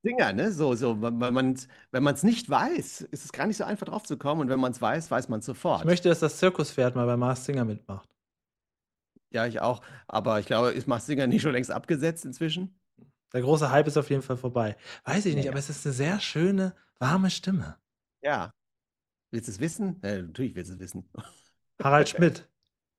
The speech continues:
Speaker 1: Nee, also ähnlich. Es ist Evelyn Hamann.
Speaker 2: Ah, okay. Kann,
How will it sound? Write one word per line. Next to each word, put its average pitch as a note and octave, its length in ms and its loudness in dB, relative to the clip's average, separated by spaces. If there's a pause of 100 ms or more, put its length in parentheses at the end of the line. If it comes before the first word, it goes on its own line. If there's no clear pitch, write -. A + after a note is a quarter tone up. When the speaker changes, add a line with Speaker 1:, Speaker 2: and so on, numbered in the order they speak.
(420)
Speaker 1:
Nee, A#2 380 -4
also - 200 -12
ähnlich. A#2 340 0 (300)
Es C3+ 160 0
ist - 260 -4
Evelyn F#3 380 2
Hamann. D#3 520 0 (380)
Speaker 2:
Ah, A#3 340 -4
okay. F3+ 440 0
Kann, G3 200 -2